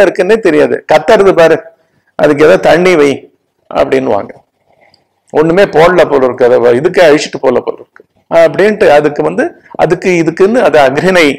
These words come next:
உயிரினமாக சொல்லி இதெல்லாம் சொல்லுவோம். ஆனா, மனிதனுக்கு பாஷை தெரிந்ததுலேருந்து அந்த, அந்த பாஷை மூலமாக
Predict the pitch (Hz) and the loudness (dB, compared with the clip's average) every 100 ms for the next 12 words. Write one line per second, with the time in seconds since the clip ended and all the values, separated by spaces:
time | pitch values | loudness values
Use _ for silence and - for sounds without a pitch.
0 | - _ _ _ _ - 160 170 151 143 | -10 _ _ _ _ 0 2 4 2 2
1 | 143 147 147 143 131 165 - 123 131 120 | 0 0 -2 -2 0 -4 -4 -2 -2 -2
2 | 104 107 160 208 180 202 240 247 147 - | -6 -2 2 2 2 2 2 2 0 -2
3 | 123 175 339 - _ _ - _ _ _ | -2 -2 -2 -10 _ _ -20 _ _ _
4 | _ _ _ _ - 131 196 220 277 240 | _ _ _ _ -4 0 2 2 0 2
5 | - 196 196 180 175 143 127 123 - 185 | 2 2 2 0 0 0 0 -4 -6 -6
6 | 294 - _ _ _ _ _ _ _ _ | -6 -12 _ _ _ _ _ _ _ _
7 | _ _ _ - _ _ _ _ _ _ | _ _ _ -18 _ _ _ _ _ _
8 | _ _ _ _ _ _ - 139 170 190 | _ _ _ _ _ _ -14 -4 -2 2
9 | 185 151 147 - 190 180 156 135 160 190 | 2 4 2 0 0 0 0 2 2 2
10 | 240 233 208 196 190 180 170 170 | 2 2 2 2 2 2 0 2